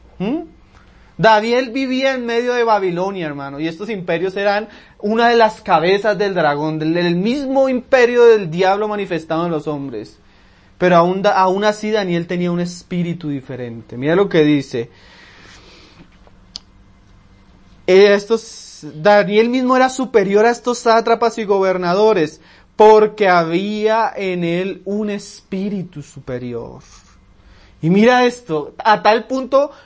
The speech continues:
que el rey se dio cuenta de lo que había en Daniel, como en José. Cuando uno lee la historia de José, el Señor lo manda esclavo a Egipto,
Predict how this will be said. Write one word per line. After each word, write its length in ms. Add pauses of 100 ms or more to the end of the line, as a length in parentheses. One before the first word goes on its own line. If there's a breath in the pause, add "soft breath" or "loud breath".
que 140
el 140
rey 320
se 220
dio 200
cuenta 460
de 80
lo 160
que 80
había 320
en 100
Daniel, 360
como 260
en 80
José. 640 (260 loud breath)
Cuando 260
uno 160
lee 140
la 120
historia 400
de 40
José, 280
el 80
Señor 200
lo 140
manda 320
esclavo 420
a 60
Egipto, 580